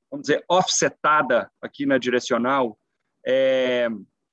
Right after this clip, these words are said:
pela alavancagem operacional, pelo ganho de alavancagem operacional que a gente tem tido.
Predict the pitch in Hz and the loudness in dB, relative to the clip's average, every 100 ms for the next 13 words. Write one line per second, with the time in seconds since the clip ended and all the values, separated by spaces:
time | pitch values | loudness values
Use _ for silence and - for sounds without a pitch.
0 | _ _ _ _ - 165 160 151 135 - | _ _ _ _ -6 -2 -2 -2 -4 -4
1 | 139 147 143 139 147 147 143 135 131 127 | -2 -2 -2 -4 -4 -4 -4 -4 -4 -4
2 | 131 135 131 143 147 139 127 127 127 123 | -4 -4 -6 -6 -4 -4 -4 -6 -6 -6
3 | 127 123 - 120 117 113 120 - 120 - | -4 -6 -4 -4 -4 -6 -8 -6 -8 -8
4 | 110 104 | -10 -10